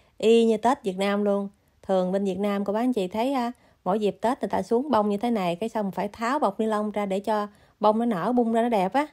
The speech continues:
Chứ bình thường nếu mình không có bao như thế này thì cái bông nó xòe giống như mấy cái bông chân này nè. Nó chiếm diện tích nhiều mà nó dễ bị gãy rụng á. Chậu bông trước giữa đường là của Nhung tính tiền rồi.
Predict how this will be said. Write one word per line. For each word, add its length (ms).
Chứ 80
bình 200
thường 260
nếu 100
mình 160
không 180
có 200
bao 160
như 80
thế 140
này 280
thì 80
cái 100
bông 160
nó 80
xòe 320
giống 180
như 160
mấy 120
cái 80
bông 200
chân 160
này 80
nè. 180
Nó 160
chiếm 220
diện 140
tích 200
nhiều 260
mà 100
nó 140
dễ 120
bị 140
gãy 240
rụng 260
á. 100
Chậu 160
bông 220
trước 220
giữa 180
đường 220
là 140
của 140
Nhung 200
tính 180
tiền 180
rồi. 420